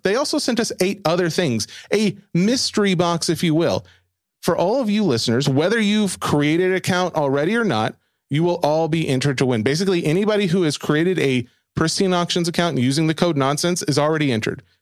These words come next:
If you haven't yet, go make one. And you will be entered to win, uh, one of those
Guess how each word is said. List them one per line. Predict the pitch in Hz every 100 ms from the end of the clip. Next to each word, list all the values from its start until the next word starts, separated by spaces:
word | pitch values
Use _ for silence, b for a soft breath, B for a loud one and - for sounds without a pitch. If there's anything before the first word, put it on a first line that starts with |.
| _
If | 139 127
you | 147 139
haven't | 165 175 -
yet, | 165 180 - -
go | 135 147 156
make | 151 151
one. | 104 95 - _ _ _ _ -
And | 131
you | 131
will | 156
be | 160 151
entered | 139 156
to | 175
win, | 143 117 113 113 b b _ -
uh, | 127 123 117 113
one | 110 120 139 143
of | 120
those | 127 117